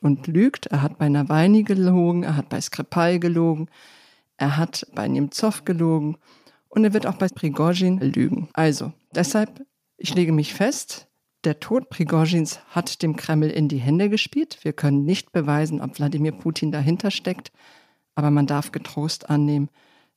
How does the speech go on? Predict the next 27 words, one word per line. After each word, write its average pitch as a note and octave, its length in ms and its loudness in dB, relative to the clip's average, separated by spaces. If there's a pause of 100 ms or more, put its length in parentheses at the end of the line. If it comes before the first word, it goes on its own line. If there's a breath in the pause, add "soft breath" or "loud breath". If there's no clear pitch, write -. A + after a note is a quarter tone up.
(180 soft breath)
etwas F3 400 -4
dagegen D3 560 -2 (360 soft breath)
hatte - 320 -4
er C#3 120 0
nicht. F3 440 2
Und D3 260 -2
wer D#3 120 -4
Zweifel A#3+ 420 0
daran F#3+ 320 0
hat, F3+ 260 -2 (380 soft breath)
du - 80 -12
hattest C#3+ 280 -2
es D#3 180 -2
eben D#3 180 0
schon D3+ 200 -2
angesprochen, E3 760 -2 (640 soft breath)
der F#3+ 160 2
musste G3 420 0
sich D#3+ 200 -2
nur F#3 180 4
die F#3 140 -2
Beerdigung G#3+ 600 0
anschauen C#3 560 0
von C#3+ 320 -4
Jewgeni D#3 400 -2
Prigozhin E3 640 0
am, D3 300 0